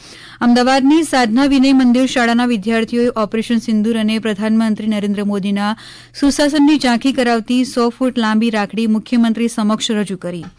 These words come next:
આ પર્વ નિમિત્તે મુખ્યમંત્રીને વિવિધ સમાજ વર્ગોની બહેનોએ રક્ષાસૂત્ર રાખડી પ્રદાન કરી હતી. રાજ્ય સહિત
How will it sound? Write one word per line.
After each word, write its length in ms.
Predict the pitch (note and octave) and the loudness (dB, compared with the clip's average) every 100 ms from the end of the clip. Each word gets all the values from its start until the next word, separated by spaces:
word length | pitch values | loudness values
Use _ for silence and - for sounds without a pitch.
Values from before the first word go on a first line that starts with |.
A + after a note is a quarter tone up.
| - | -6
આ 60 | A3+ | -4
પર્વ 300 | B3+ B3+ D4 | 0 0 4
નિમિત્તે 400 | C#4+ C#4 C4+ D#4 | 4 4 4 2
મુખ્યમંત્રીને 760 | C#4 A#3+ C#4+ C4+ C4 B3+ C4 | 2 2 2 4 2 2 2
વિવિધ 300 | C4 B3 A#3 | 2 0 0
સમાજ 400 | B3 B3 A#3 A#3+ | -2 0 0 0
વર્ગોની 400 | A#3 A#3 A#3 A#3 | 0 -2 0 0
બહેનોએ 540 | A3 G#3+ G#3 G#3+ A3 B3+ | 0 0 0 -2 -2 -2
રક્ષાસૂત્ર 720 | G#3+ - A3+ A3 A3 A3 G3+ | -2 -4 -4 -4 -6 -4 -4
રાખડી 340 | G#3 F#3+ G3 | -4 -4 -6
પ્રદાન 340 | G3 G3+ F3+ F3 | -6 -6 -6 -8
કરી 240 | F3+ F3 | -10 -12
હતી. 300 | E3+ E3 F#3 - _ _ | -12 -14 -16 -18 _ _
રાજ્ય 260 | A#3+ A#3 C#4+ | -2 -2 -2
સહિત 280 | C#4 D#4+ | -2 0